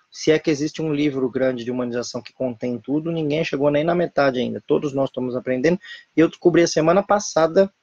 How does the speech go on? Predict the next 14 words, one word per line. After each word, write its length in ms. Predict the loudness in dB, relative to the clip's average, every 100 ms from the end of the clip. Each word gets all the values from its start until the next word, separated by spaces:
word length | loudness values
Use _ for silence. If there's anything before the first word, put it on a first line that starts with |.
| _
no 160 | -6 -6
cia 240 | 0 -2
Parto, 360 | 0 0 0 -2
que 60 |
é 20 | -10
o 40 |
Simpósio 500 | -8 -2 2 2 0
Internacional 680 | -4 -4 -4 -6 -6 -6 -6
de 60 |
Assistência 360 | -10 -10 -12 -12
ao 60 | -12
Parto, 320 | -6 -6 -6
que 80 | -14
não, 160 | -14